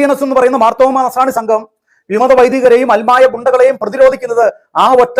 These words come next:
കാരണം കൊണ്ട് തന്നെയാണ്. ഞങ്ങളുടെ അപ്പനെയും ഞങ്ങളുടെ സഭാഗാത്രത്തെയും ഞങ്ങളുടെ കുടുംബത്തെയും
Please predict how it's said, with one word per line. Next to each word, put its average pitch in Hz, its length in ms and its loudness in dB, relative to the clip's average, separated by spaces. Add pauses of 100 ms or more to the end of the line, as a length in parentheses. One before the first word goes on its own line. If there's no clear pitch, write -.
(160)
കാരണം 247 340 0
കൊണ്ട് 254 200 0
തന്നെയാണ്. 240 380 0 (1120)
ഞങ്ങളുടെ 254 400 2
അപ്പനെയും 269 520 0
ഞങ്ങളുടെ 240 300 -2
സഭാഗാത്രത്തെയും 247 720 2
ഞങ്ങളുടെ 240 300 -4
കുടുംബത്തെയും 226 500 -2